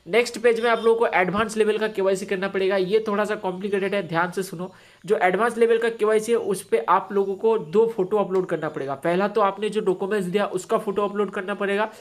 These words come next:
And दूसरा चीज़, आपको एक व्हाइट पेपर के अंदर आपका नाम लिखना है, उसके बाद लिखना है फ़ाइव आर ओ आई ग्लोबल, जो एप्लीकेशन का नाम है, उसको लिखना है। उसके बाद जो करंट डेट है, जिस दिन आप साइन अप कर रहे हो, जिस दिन आप केवाईसी करने के लिए दे रहे हो, उस दिन का डेट आपको लिखना है।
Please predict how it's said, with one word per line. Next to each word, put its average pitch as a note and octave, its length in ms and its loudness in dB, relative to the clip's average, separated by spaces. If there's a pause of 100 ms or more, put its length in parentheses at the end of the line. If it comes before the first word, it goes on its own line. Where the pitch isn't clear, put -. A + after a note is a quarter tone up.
(300)
And G3+ 120 0
दूसरा A3 400 2
चीज़, A#3+ 320 -4
आपको G3 460 2
एक A3 200 2
व्हाइट F#3 320 2
पेपर G#3+ 260 0
के G#3+ 160 -2
अंदर G#3 280 -2
आपका G3+ 220 0
नाम F3+ 280 0
लिखना G3+ 300 -2
है, A3 180 0
उसके F#3 280 -4
बाद G#3 180 2
लिखना G3+ 300 -2
है G3+ 80 2 (100)
फ़ाइव F#3+ 320 0
आर F3+ 160 2
ओ G3+ 120 2
आई G3 100 4
ग्लोबल, G3 440 2
जो F#3 120 2
एप्लीकेशन F#3 460 -4
का G3+ 100 -2
नाम G3 140 -2
है, G3 80 -8
उसको F#3+ 280 -4
लिखना G3 260 -2
है। G#3 140 -4 (260)
उसके G3+ 260 0
बाद A3+ 180 4
जो B3 120 2 (160)
करंट A3+ 260 2
डेट G3 220 2
है, E3+ 100 2
जिस F#3+ 240 -2
दिन A#3+ 140 0
आप A#3 120 0
साइन G#3 240 -2
अप A3 120 -2
कर G#3+ 140 -2
रहे G#3+ 100 2
हो, G3 60 0
जिस G3 120 -4
दिन G#3 120 -2
आप G#3 160 -4
केवाईसी G3 280 0
करने G3 220 -4
के G3+ 60 -2
लिए G3+ 100 0
दे F3+ 60 0
रहे G3 100 -2
हो, - 120 -6
उस A#3+ 180 -4
दिन G#3+ 200 -4
का G#3+ 180 0
डेट F#3 360 0
आपको F#3 240 -4
लिखना F#3 300 0
है। G#3 320 -8